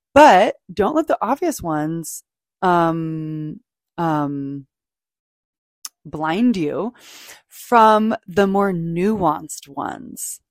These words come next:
right? Like the notes between the notes, the ones where you do look at the trash can and for some reason, the way the trash is sitting in the trash can tells you that, uh, you need to, you know, do something different in your job. That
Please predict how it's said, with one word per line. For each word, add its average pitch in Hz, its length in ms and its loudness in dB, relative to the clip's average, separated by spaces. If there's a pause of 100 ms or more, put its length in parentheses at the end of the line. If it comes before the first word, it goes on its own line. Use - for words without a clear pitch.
(220)
right? 175 400 8
Like 185 280 2
the 185 140 2
notes 185 460 2
between 202 440 -4
the 175 100 -4
notes, 170 500 -4
the 170 120 0
ones 196 280 0
where 202 80 0
you 185 120 -4
do 208 200 -2
look 202 160 0
at - 80 -8
the 170 80 -8
trash 202 360 2
can 170 220 -6
and 165 100 -8
for 165 120 -10
some 196 360 -4
reason, 185 380 -4
the 151 100 -4
way 170 160 -4
the 170 140 -8
trash 208 540 0
is 175 120 -10
sitting 208 460 -6
in 180 80 -6
the 160 80 -8
trash - 380 -6
can 220 260 -6 (400)
tells 196 380 0
you 247 380 0 (420)
that, 185 540 4 (180)
uh, 165 580 4 (420)
you 185 200 -6
need 180 320 -4
to, 170 580 -2
you 175 120 -6
know, 170 80 -2
do 165 120 -6
something 165 280 -4
different 151 280 -6
in 156 60 -8
your 143 120 -4
job. - 280 -6 (1120)
That 220 320 8